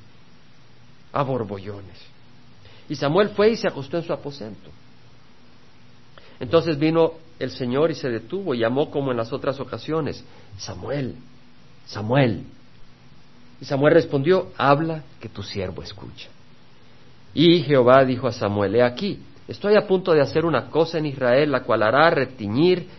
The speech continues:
ambos oídos a todo aquel que la oiga. Ese día cumpliré contra Elí todo lo que he hablado sobre su casa",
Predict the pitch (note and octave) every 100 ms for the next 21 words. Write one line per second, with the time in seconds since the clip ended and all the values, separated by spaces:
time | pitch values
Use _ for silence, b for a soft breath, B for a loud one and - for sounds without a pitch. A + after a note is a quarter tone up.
0 | B - C#3+ D#3 D3+ C#3+ A#2+ C3+ C#3 C3+
1 | A2 B2+ B2 A#2 A#2+ A2+ A2 F#2+ F#2 F#2+
2 | - - - b b b b b C#3+ G#3
3 | G3 G#3+ G#3 G3+ D#3+ D#3+ F3 F#3+ F3+ D#3+
4 | C#3 C#3 F#3+ G3 F#3 G3 F3+ C#3+ E3 F3+
5 | E3+ D3+ D#3 E3 D#3+ D3 C#3+ B2 B2 B2
6 | - A2+ - G2+